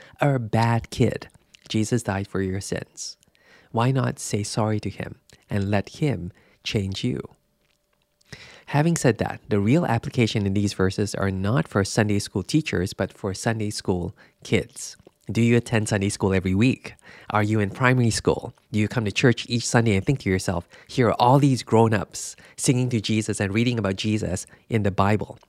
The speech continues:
I wonder what I am doing here." Well, here's the answer from the Bible.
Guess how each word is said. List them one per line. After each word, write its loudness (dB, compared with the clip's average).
I -2
wonder 4
what 2
I -2
am -4
doing -2
here." 0
Well, 2
here's 0
the 2
answer -4
from 0
the 2
Bible. -4